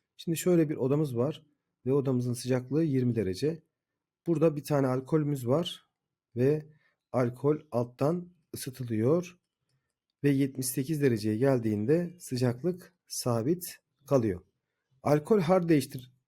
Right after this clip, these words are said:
değiştirmemiştir." diyor. Bu yanlış. Alkol burada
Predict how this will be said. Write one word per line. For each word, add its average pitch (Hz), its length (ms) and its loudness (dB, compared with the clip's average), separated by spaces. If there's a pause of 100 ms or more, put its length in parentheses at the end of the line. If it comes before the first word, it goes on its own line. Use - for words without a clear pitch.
(440)
değiştirmemiştir." 127 840 0
diyor. 143 240 0 (460)
Bu 156 80 4
yanlış. 135 580 2
Alkol 135 560 0
burada 139 440 0